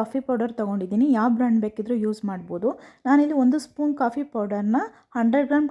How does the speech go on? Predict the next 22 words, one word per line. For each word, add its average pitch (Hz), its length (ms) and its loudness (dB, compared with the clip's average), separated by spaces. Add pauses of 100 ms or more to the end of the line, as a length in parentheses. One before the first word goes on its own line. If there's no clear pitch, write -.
ಟೀ 269 80 0 (100)
ಪೌಡರ್ 226 380 -2
ಜೊತೆ 277 140 -6 (120)
ಚೆನ್ನಾಗಿ 233 380 0
ಮಿಕ್ಸ್ - 260 -6
ಮಾಡ್ತಾ 196 380 -8
ಇದ್ದೀನಿ. 202 240 0 (640)
ಟೀನಲ್ಲಿ 339 360 4 (100)
ಯಾವುದೇ 226 280 0 (100)
ಥರ 285 100 -2 (140)
ಕಾಫಿ 233 320 -4
ಸ್ಮೆಲ್ 220 320 0
ಇರಲ್ಲ. 202 260 0 (160)
ಟೀ 277 80 -2 (140)
ಫ್ಲೇವರ್ 240 300 -2 (100)
ಬಂದ್ಬಿಟ್ಟು 214 380 0 (100)
ತುಂಬಾನೇ 285 340 4 (100)
ಚೆನ್ನಾಗಿರುತ್ತೆ. 202 580 -4 (120)
ಒಂದ್ಸಲ 226 260 0 (120)
ಟ್ರೈ 202 120 0 (140)
ಮಾಡಿ 196 240 -4
ನೋಡಿ. 190 180 0